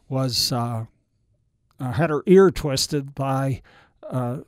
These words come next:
Senator Lisa Murkowski, who was defending private use of the park. And, uh, and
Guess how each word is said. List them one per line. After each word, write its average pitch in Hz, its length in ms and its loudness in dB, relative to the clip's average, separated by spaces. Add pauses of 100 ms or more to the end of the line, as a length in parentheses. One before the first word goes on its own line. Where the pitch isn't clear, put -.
(100)
Senator 147 520 0
Lisa 135 320 0
Murkowski, 127 760 -2
who 139 160 0
was 123 240 -4
defending 165 640 0
private 151 500 -4
use 139 500 -4 (520)
of 147 200 0
the 135 100 -4
park. 120 580 -4
And, 123 480 -6
uh, 117 260 -4 (680)
and 131 440 -6